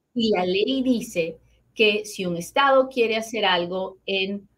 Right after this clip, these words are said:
un territorio que, sobre el que hay, ah, sobre el que el gobierno federal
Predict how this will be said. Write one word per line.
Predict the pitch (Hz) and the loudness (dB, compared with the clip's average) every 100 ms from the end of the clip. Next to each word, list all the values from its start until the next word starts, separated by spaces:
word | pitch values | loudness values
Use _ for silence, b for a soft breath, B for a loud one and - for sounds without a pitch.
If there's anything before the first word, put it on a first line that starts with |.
| _ | _
un | 180 185 180 | -6 -6 -2
territorio | 190 180 196 196 262 240 233 226 226 | -2 -2 -4 8 10 10 6 2 -4
que, | - 196 185 185 - | -4 0 0 -2 -6
sobre | 208 180 170 | -6 -4 -2
el | 175 170 | -4 -2
que | 170 | 0
hay, | 165 170 - _ - | 0 -2 -8 _ -6
ah, | 170 151 - _ | -4 -4 -8 _
sobre | 208 180 170 | -6 -6 -6
el | - | -6
que | 180 | -6
el | 170 | 0
gobierno | 170 180 180 185 175 | 0 2 -2 -4 -6
federal | - 160 160 208 208 196 | -2 0 4 4 4 0